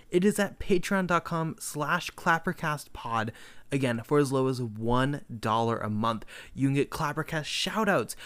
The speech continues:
You can even decide what we review. It is a ton of fun over there on Patreon, and if you are not there, honestly,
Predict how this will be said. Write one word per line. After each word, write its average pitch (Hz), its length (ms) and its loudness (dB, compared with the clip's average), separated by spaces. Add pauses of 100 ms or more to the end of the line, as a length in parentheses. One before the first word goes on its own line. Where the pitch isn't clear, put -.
(120)
You 160 180 2
can 170 300 -4
even 208 480 0
decide 160 560 -2
what 143 300 0
we 190 100 2
review. 123 840 0 (320)
It 165 120 2
is 175 160 4
a 165 60 -2
ton - 320 -2
of 135 100 -4
fun 127 260 0
over 120 240 0
there 113 180 4
on 110 120 0
Patreon, 147 640 0 (340)
and 120 120 2
if 113 120 -2
you 143 220 2
are 214 80 4
not 165 220 4
there, 147 420 0 (380)
honestly, 226 540 2